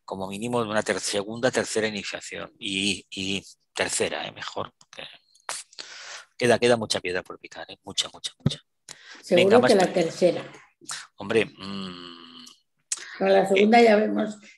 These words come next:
Speaker 2: que se les va la, se
Speaker 1: bueno,
Speaker 2: desnivelan
Speaker 1: se
Speaker 2: un
Speaker 1: les
Speaker 2: poco.
Speaker 1: va porque hay una cosa que todos, todo el mundo tiene, quiere, quiere poder.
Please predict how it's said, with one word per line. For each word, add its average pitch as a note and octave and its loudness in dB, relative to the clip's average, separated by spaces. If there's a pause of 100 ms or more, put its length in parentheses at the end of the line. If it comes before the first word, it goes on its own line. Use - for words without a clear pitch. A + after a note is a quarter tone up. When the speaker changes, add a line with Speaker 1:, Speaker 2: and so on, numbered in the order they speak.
Speaker 2:
que - -8
se G3+ 0
les F#3+ 4
va F#3+ 2
la, F#3 -2 (120)
se - 0 (140)
Speaker 1:
bueno, F#3 8
Speaker 2:
desnivelan E3 6
Speaker 1:
se D3 4
Speaker 2:
un G#2+ 4
Speaker 1:
les G#2+ 4
Speaker 2:
poco. G#2+ -4
Speaker 1:
va A#2+ 6
porque G#2 0
hay G#2 -4
una A#2 -2
cosa A2+ -2
que G#2+ 0
todos, G#2+ -4
todo A2 -8
el A2+ -10
mundo B2 -2
tiene, A#2 0
quiere, A2+ 2
quiere A#2 2
poder. G2 -2